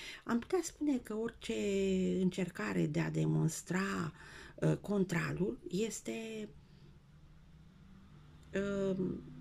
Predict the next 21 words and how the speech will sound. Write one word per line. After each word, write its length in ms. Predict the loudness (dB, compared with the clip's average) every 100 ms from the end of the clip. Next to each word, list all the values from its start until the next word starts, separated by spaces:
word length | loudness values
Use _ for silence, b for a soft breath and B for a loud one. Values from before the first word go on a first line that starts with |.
| -14 -16 -18 -20 -20 -20 -20 -20 -20 -20 -20 -20 -20 -20 -16 0
nu 200 | 6 8
vă 140 | 8
este 240 | 2 2 0
de 100 | 0
folos. 540 | 2 2 0 -4 -10 -14 -20 B B B B
Nu 140 | 2 6
v-ar 160 | 6
aduce 300 | 6 4 4
decât 300 | 4 4 0
pierderi. 720 | 0 2 2 0 -6 -6 -12 -16 -20 B B B B B
Uh, 500 | 0 2 4 4 4
nu 160 | 2 0
puteți, 600 | 2 2 2 0 2 4
uh, 200 | 6 4 0 -16 -20 _ -12
să-i 260 | 2 4 6
convingeți 840 | 8 8 10 10 10 8 2 0
pe 100 | 0
cei 260 | 4 4
care 360 | 4 4 6 6
vă 160 | 8 6
contestă. 840 | 8 6 8 6 4 0 -4 -6